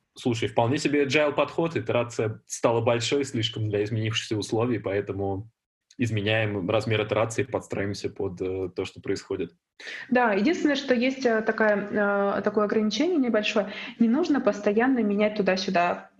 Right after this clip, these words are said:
Speaker 2: итера-, размер итерации. А, почему не нужно? Потому что команда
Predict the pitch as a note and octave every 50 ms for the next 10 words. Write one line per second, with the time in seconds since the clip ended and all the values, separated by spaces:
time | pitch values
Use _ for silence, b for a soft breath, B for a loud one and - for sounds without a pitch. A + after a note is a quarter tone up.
0 | _ - - F#3+ G3 F3 E3 D#3 - - - - F#3 F#3 F#3 G3 G#3 F#3 F#3 -
1 | - - - - - - G3 - - _ B B B B C#4 B - G3 F#3+ F#3
2 | F#3 F3+ G#3+ G#3 - B3+ C4 C4+ B3+ B3 C4 F4 G#4+ G4 D#4+ B3+ A#3 G3+ - G#3+
3 | G#3 A3 A#3 A3+ - A3+ G#3+ G3+ G3 G#3 - - - A3 G#3+ A3 A#3 C4+ D#4+ F4
4 | D4+ C4 A3+ G3+ - - -